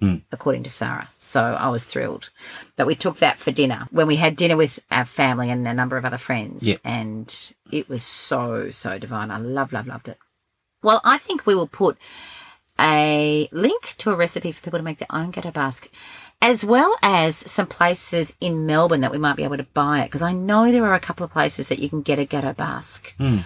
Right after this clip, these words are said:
Speaker 2: So I think I'll do both, a recipe and any places that I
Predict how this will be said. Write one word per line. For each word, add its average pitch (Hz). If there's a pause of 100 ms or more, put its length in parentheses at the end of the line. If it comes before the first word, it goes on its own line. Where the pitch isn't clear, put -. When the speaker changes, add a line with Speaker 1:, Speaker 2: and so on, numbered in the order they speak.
Speaker 2:
So 160 (360)
I 156
think 185
I'll 196
do 175
both, 139
a 143
recipe 220 (540)
and 180 (120)
any 202
places 160
that 156
I 151